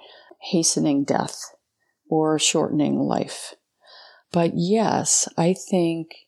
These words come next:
people need to know what to expect. So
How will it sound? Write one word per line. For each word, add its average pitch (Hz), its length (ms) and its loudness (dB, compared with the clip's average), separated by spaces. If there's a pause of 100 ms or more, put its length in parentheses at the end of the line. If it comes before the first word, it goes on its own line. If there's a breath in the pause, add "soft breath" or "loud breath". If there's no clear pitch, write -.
(300)
people 208 320 0
need 175 240 2
to 170 140 -6
know 160 160 2
what 151 220 -2
to 151 140 -2
expect. - 920 -4 (320)
So 151 960 0